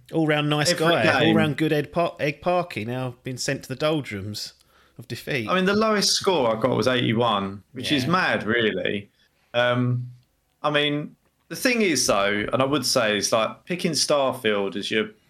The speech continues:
Speaker 2: main, I don't think it was
Speaker 1: I
Speaker 2: his
Speaker 1: would've
Speaker 2: main
Speaker 1: done
Speaker 2: one.
Speaker 1: it, though. That was his top pick.
Speaker 2: It was, yeah.
Speaker 1: Yeah.
Speaker 2: So I was always, you know, my thoughts on that, and I won't keep bringing it up, but I think you want your pick to be, like, a ninety plus pick.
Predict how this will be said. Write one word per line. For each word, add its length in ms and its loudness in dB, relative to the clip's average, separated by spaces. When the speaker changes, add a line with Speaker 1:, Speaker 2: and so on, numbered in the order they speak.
Speaker 2:
main, 440 0
I 180 2
don't 200 2
think 140 2
it 20 4
was 100 4
Speaker 1:
I 40 4
Speaker 2:
his 80 4
Speaker 1:
would've 100 4
Speaker 2:
main 100 2
Speaker 1:
done 120 4
Speaker 2:
one. 180 2
Speaker 1:
it, 20 2
though. 60 -12
That 120 0
was 80 0
his 120 0
top 220 0
pick. 380 -2
Speaker 2:
It 120 -10
was, 340 2
yeah. 160 2
Speaker 1:
Yeah. 60 4
Speaker 2:
So 400 0
I 80 2
was 100 2
always, 600 2
you 180 -2
know, 180 2
my 140 2
thoughts 380 -4
on 100 -4
that, 180 0
and 100 -2
I 40 0
won't 180 -2
keep 200 -8
bringing 180 -2
it 60 0
up, 300 0
but 340 0
I 60 -6
think 220 0
you 80 2
want 220 2
your 240 2
pick 420 -2
to 100 0
be, 500 0
like, 160 2
a 40 2
ninety 440 2
plus 340 0
pick. 640 -4